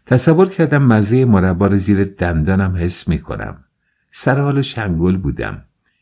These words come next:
این اولین بار بود که مادرم به وسیلهٔ من به خانه‌ای دعوت می‌شد. تا غروب که وقت خلاصی من از کار بود،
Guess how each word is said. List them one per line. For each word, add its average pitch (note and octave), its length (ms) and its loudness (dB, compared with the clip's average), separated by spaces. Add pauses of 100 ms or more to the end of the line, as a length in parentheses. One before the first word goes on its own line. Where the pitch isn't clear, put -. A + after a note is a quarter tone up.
این E2+ 140 0
اولین F2 400 2
بار G#2+ 180 0
بود A#2 160 -4
که A2 120 -2
مادرم A2 460 0
به F#2+ 120 0
وسیلهٔ G#2 720 -2
من F#2 360 2
به F2+ 100 -8
خانه‌ای E2+ 360 -2
دعوت E2 520 -6
می‌شد. C2+ 500 -6 (1120)
تا - 140 0
غروب C3+ 360 2
که B2 140 0
وقت A#2+ 420 -4
خلاصی G2+ 640 0
من G2+ 200 2
از F2+ 220 -2
کار F#2+ 300 -2
بود، D#2+ 400 -2